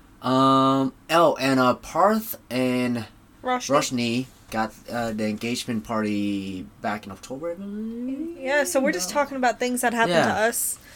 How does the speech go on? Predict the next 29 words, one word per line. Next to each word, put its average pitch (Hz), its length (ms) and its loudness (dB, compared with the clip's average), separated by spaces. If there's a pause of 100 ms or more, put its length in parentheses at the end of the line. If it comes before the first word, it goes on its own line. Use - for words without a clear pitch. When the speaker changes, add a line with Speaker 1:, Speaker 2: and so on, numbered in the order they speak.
(160)
Speaker 2:
and 214 60 0
Speaker 1:
And 226 80 4
Speaker 2:
other 220 160 4
Speaker 1:
then 220 100 -2
they 233 60 0
Speaker 2:
people. 226 280 -4 (380)
Speaker 1:
And 117 100 -4
then 160 120 2
they 160 80 4
get 170 180 6
married 202 340 4
this, 151 240 4
uh, 131 380 2 (600)
Speaker 2:
August. 226 300 4
Speaker 1:
August 175 520 2
twenty 147 200 -2
twenty. 165 380 2 (480)
Speaker 2:
This 302 180 4
is 427 120 4
the 403 60 6
Speaker 1:
So, 294 100 6
Speaker 2:
year 311 180 8
of 226 80 4
weddings. 220 640 4
Speaker 1:
yeah, 135 160 10
so 160 140 4
we 160 100 2
have, 147 160 8
like, 120 180 4